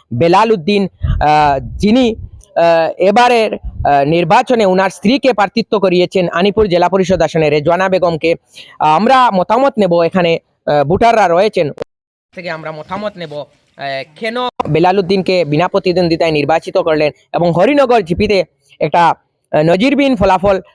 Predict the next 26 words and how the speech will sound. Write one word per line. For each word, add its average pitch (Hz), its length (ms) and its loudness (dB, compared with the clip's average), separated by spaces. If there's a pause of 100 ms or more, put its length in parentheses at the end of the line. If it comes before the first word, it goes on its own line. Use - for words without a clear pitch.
(100)
আহ, 156 240 0
পাঁচজন, 233 480 2
আহ, 165 560 0
সদস্য, 190 440 -2
ওয়ার্ড 175 300 2
সদস্য, 170 520 0 (380)
আহ, 143 160 2
বিনা 165 240 0
প্রতিদ্বন্দ্বিতায় 185 640 0
নির্বাচিত 156 500 -2
হয়েছেন। 156 380 0 (280)
ডলুগাঙ্গের 185 640 0 (220)
ভোটারদের 175 400 0
কাছ - 200 -6
থেকে 160 140 0
আমরা 139 160 0
মতামত 123 360 -2
নেব, 110 220 -2
চলো 165 280 0
দেখুন। 117 180 -4 (1800)
তো 190 220 4
এখানে 277 320 2
রয়েছেন 269 320 2
একজন 247 280 2
প্রবীণ 240 340 2
নাগরিক, 220 520 2